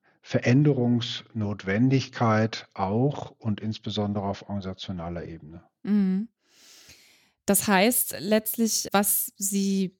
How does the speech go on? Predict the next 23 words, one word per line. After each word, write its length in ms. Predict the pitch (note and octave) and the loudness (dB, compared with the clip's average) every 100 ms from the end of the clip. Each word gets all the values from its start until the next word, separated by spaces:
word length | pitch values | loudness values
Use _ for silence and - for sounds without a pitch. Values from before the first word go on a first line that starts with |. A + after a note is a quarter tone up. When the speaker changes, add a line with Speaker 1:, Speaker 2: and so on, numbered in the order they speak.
| - | -18
Speaker 2:
ja 300 | - - E3+ | -14 -2 2
nicht 220 | E3+ F#3 - | 2 2 2
nur 80 | F3 | 0
fordern, 500 | - F3+ F#3 A3 G3+ | 2 4 4 4 2
sondern 300 | F#3 F#3 F#3 | 2 2 2
ja 180 | F#3 | 0
auch 220 | F#3 F#3+ - | 0 -2 -2
als, 320 | F3+ F3+ - | -2 -2 0
als 180 | F3+ - | -2 0
Praktiker 680 | - F#3+ - A3+ - G3+ | 0 0 0 -2 2 2
und 280 | - G#3 A3+ | 4 2 2
als 360 | F3 F#3 - - | 0 0 -2 -4
Vorstandsmitglied 760 | - F#3 G3 G#3 G3+ G#3 - F#3 | -2 0 2 2 0 -4 -4 -2
in 120 | F#3 | 0
einem 100 | F3+ | 0
Fachverband 720 | - F3+ - F#3+ F#3 F#3 F#3 | 0 -4 -2 0 2 0 0
auch 280 | D#3 E3+ - - | 0 -2 -4 -4
leben 520 | F3 F3 G3 A3 G#3+ | 2 4 4 4 2
und 240 | F3+ F#3 | 2 0
raten, 380 | F3 E3+ G3+ G#3+ | 2 2 2 -2
ist 180 | G#3 - | -4 2
eigentlich 480 | F3+ G3+ G#3 G#3 - | 2 2 -2 -4 0
eine 480 | F#3+ F#3+ F#3+ F#3 | 2 4 4 2